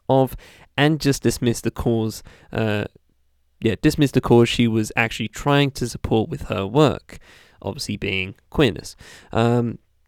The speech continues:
it's one thing to criticize her for having black liberation theme music and work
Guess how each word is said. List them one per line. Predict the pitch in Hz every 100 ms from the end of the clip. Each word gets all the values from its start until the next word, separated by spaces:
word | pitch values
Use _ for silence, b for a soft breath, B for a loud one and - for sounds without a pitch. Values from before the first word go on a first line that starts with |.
| _ _ _ _ - -
it's | 147
one | 160 156
thing | 151
to | 147
criticize | 147 120 - 127 123
her | - 120 117
for | 110
having | 131 110 110 107 98
black | 113 95 101
liberation | 95 147 147 151
theme | 143 156 151
music | 151 151 151 -
and | 123 123 117
work | 127 - -